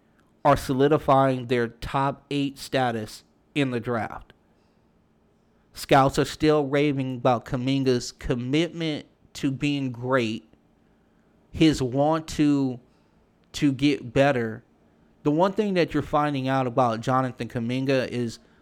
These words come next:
like, if you tell him something, he really tries to apply what you're telling him. You tell him to, you know, c-, be creative,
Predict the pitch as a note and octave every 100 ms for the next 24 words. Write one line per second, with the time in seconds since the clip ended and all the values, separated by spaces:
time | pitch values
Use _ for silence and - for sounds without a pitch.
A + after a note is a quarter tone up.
0 | - C3 C3+ C3 D#3 G#3+ - E3 E3 D#3
1 | C3+ A#2 - D3 C#3+ - A#2 G#2 - _
2 | _ _ _ _ _ _ - A3 F3 D#3
3 | G3 F#3 C#3 - E3 D#3 - C#3 A2+ -
4 | - E3 C3+ A2 A2+ _ _ _ C3+ D3
5 | C#3+ A#2+ - C#3 A#2+ G#2 F#2+ - _ _
6 | _ _ _ _ _ _ _ _ _ _
7 | C#3+ E3 G#3 F#3+ E3+ F#3+ F3+ D#3+ D#3+ C#3
8 | A2 - _ _ _ _ _ _ D3 D#3+
9 | C#3+ B2 - D3+ D3+ D#3+ - E3+ D#3+ E3+
10 | D3